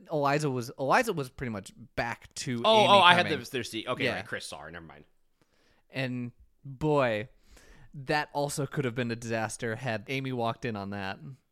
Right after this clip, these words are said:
Speaker 2: Yeah, I
Speaker 1: Would've,
Speaker 2: think less
Speaker 1: would've
Speaker 2: so.
Speaker 1: made the, the day a whole lot more awkward.
Speaker 2: It would've made it a little more awkward. It wouldn't have changed anything. Like, they both, like, she knew where they were at.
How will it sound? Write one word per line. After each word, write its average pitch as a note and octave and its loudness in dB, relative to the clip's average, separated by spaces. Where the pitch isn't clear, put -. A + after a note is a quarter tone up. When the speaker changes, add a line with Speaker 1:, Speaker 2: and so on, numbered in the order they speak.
Speaker 2:
Yeah, G3 2
I F#3+ 4
Speaker 1:
Would've, A#3 4
Speaker 2:
think - -8
less - 0
Speaker 1:
would've B3+ 4
Speaker 2:
so. A#3 0
Speaker 1:
made G#3 2
the, E3+ 2
the C3+ 0
day A2+ 0
a G2 -2
whole A2 -4
lot G2+ -6
more G2+ -8
awkward. F#2+ -6
Speaker 2:
It G#3+ 4
would've B3+ 4
made A#3+ 8
it G#3+ 6
a G3 4
little D#3+ 0
more C3+ 0
awkward. B2 0
It - -2
wouldn't D3 -2
have C3 -16
changed G2+ -8
anything. G2 -8
Like, G2+ -8
they A#2 -4
both, G#2+ -6
like, A#2+ -4
she F#3 -4
knew G2+ -6
where F2+ -6
they F2+ -8
were D#2+ -10
at. F2 -12